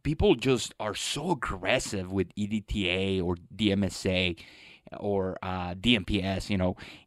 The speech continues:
and they are so aggressive with it, and they don't provide full support. And when you have something like E D T A or D M P S, you know, it, it has an affinity towards, like,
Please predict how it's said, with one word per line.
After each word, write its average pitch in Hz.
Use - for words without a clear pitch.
and 107
they 110
are 143
so 135
aggressive 101
with 92
it, 92
and 101
they 113
don't 151
provide 110
full 117
support. 101
And 127
when 135
you 143
have 135
something 123
like 107
E 107
D 104
T 95
A 76
or 101
D 110
M 95
P 98
S, 90
you 98
know, 92
it, 104
it 104
has -
an 135
affinity 113
towards, 101
like, 87